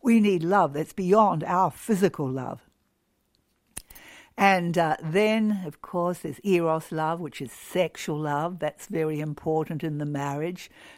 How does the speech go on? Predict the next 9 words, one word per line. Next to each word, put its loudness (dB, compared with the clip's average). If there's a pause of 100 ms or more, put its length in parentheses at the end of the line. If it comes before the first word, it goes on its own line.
(100)
but -14
that's -4
not -2 (340)
the -6
word -2
that's -10
used -4
here. -4 (760)
Um, -6